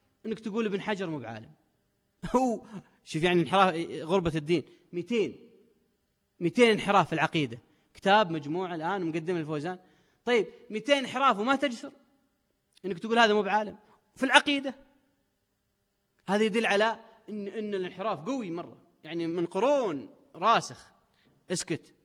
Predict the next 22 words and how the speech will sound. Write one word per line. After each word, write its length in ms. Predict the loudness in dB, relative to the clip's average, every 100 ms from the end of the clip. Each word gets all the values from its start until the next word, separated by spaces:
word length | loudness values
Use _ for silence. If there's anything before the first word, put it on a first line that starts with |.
| _ _ _ _ _ _ _ _ _ _
والثاني 800 | 0 2 2 0 2 2 0 -6 -14 _ _ _ _ -18
أبو 120 | -12
حنيفة 300 | -4 -2 -2
مثلا، 280 | -4 -8 -8
مئتين 640 | -4 -2 0 0 0 -8 -6
أيضا 240 | -4 -4
<laughs> 80 | -10 -12 -14 -14
من 280 | -12 -10 -4
الموافقات، 520 | -2 0 -2 -2 -4 -4 -18 _
مئتين 400 | -6 0 0 0
إمام 260 | -2 -2 -6 -16 _ _ _ _ _ _ _ _ _
تكلموا 400 | -8 -4 -2 -2
فيه 240 | -2 -4 -6 -14 _ -14
في 60 |
كل 640 | -2 0 0 -2 -2 -4
أمره، 560 | -6 0 0 0 -8 -14 _ _ _ _ _ _ _ _ _ _ _
بعدين 340 | -4 2 4 4
الآن 360 | 2 0 2
ما 120 | 2 0
تجسر 360 | -2 -4 -12
تتكلم 420 | -12 -8 -8 -6
عليه؟ 220 | -8 -10